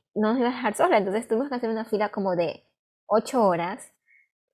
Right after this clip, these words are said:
Fui con una amiga, con Yosenka, mi papá y yo, los tres esperando. Imagínate, mi papi,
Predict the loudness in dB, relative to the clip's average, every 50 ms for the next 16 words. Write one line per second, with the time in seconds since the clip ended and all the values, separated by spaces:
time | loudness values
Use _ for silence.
0 | -16 -16 -10 -2 -2 0 2 2 2 2 2 2 2 2 2 0 -2 -4 -4 -4
1 | -2 -4 -4 -4 -4 -4 -4 -4 -4 -6 -4 -4 -6 -6 0 4 4 4 6 4
2 | 2 2 4 2 2 4 2 2 2 2 2 2 2 4 4 4 2 2 -4 -8
3 | -12 -16 _ _ _ -6 -4 -4 -2 0 0 0 0 0 0 0 4 8 6 8
4 | 8 6